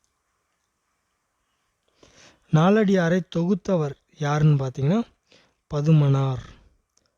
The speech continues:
பதினொன் கீழ்க்கணக்கு நூல்களில் ஒன்று என்னன்னு பார்த்தீங்கன்னா ஏலாதி.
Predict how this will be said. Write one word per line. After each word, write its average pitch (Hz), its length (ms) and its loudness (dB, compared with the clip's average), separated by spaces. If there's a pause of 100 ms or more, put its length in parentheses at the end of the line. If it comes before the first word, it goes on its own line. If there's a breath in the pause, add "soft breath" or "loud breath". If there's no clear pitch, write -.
(500)
பதினொன் 208 380 6 (120)
கீழ்க்கணக்கு 202 480 -2
நூல்களில் 180 560 0
ஒன்று 151 500 0 (420 soft breath)
என்னன்னு 151 280 0
பார்த்தீங்கன்னா 143 480 -4
ஏலாதி. 143 880 -4